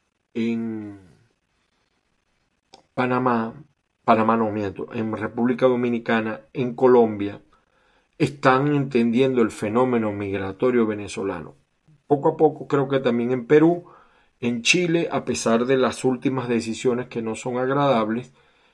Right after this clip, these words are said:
hay un reconocimiento a que la gente huye del país. No está migrando, la gente está huyendo de la dictadura, del hambre, de la necesidad, de la persecución.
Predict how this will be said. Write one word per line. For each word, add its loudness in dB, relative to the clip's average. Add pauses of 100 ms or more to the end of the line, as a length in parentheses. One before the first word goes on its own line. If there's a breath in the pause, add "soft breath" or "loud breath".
(160)
hay 6
un 4
reconocimiento -2 (240)
a -14
que -6
la 2
gente -2
huye 2
del 2
país. -4 (880)
No 0
está 2
migrando, -2
la -6
gente -8
está -6 (120)
huyendo 0 (840)
de 0
la 2
dictadura, -2
del -2
hambre, 2
de -2
la -4
necesidad, 0
de 2
la -2
persecución. 0